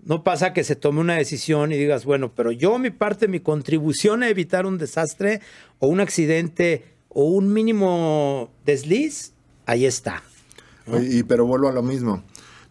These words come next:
Speaker 2: Tú ahí, tú estás, eh, dando tu punto de vista como un instinto o bajo tu experiencia, bajo la que tú has vivido. Quizás sí el fotógrafo habló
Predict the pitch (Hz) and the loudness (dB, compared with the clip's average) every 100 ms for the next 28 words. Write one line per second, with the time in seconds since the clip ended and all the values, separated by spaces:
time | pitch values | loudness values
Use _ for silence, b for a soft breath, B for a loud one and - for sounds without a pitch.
0 | - 160 170 160 165 160 160 139 127 117 | -2 0 2 2 0 0 0 -2 0 0
1 | 110 120 131 131 131 120 135 139 135 120 | 2 0 0 -2 -4 -6 -4 0 0 0
2 | 117 - 127 127 - 110 113 123 131 127 | -4 -2 -2 -4 -6 -2 -2 -2 -4 -8
3 | - 127 117 104 104 104 - 107 104 110 | -6 -4 -2 -2 -4 -4 -4 -2 0 -2
4 | - 110 113 107 - 110 113 117 123 110 | -2 -4 -2 -4 -2 -2 -2 -4 -4 -4
5 | 104 - 101 98 101 - - 110 110 104 | -4 -4 -4 -4 -8 -10 -4 -2 0 -2
6 | 101 104 104 104 - B B B B - | -2 -2 -2 -4 -8 B B B B -8
7 | 101 120 - 123 113 110 110 107 104 - | -4 -2 -2 0 0 0 -2 -2 -2 -2
8 | 101 98 107 107 107 117 | -2 0 0 0 -2 -4